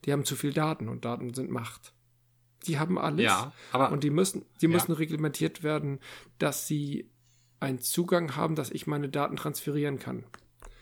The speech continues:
Speaker 1: Dass ich sage, ich möchte mit diesen Daten jetzt woanders hingehen. Ich möchte was anderes damit machen und ihr nicht mehr.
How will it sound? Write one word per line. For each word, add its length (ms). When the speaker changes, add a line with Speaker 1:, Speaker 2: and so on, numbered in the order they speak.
Speaker 1:
Dass 160
ich 120
sage, 300
ich 140
möchte 200
mit 160
diesen 180
Daten 240
jetzt 180
woanders 280
hingehen. 300
Ich 120
möchte 220
was 140
anderes 300
damit 260
machen 240
und 100
ihr 240
nicht 220
mehr. 200